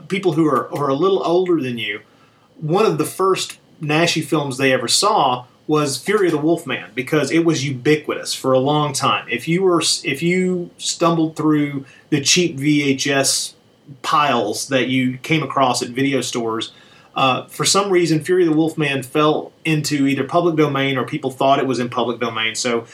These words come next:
Fury of the Wolfman was just everywhere for a long period of time. Uh, and unfortunately, Fury of the Wolfman is, uh,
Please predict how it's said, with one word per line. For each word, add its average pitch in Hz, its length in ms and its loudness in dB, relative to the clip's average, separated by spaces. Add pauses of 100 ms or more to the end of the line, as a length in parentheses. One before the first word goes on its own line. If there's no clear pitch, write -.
(120)
Fury 208 200 2
of 214 40 2
the 175 60 4
Wolfman 160 560 2
was 135 580 2
just 147 220 0
everywhere 120 560 -2
for 160 180 0
a 151 80 4
long 156 320 2
period 123 240 -2
of 110 80 -10
time. - 360 -2 (600)
Uh, 151 160 4
and 147 100 -2
unfortunately, 147 600 -2
Fury 202 240 0
of 190 60 4
the 170 40 4
Wolfman 156 640 0 (380)
is, 160 480 2
uh, 135 380 0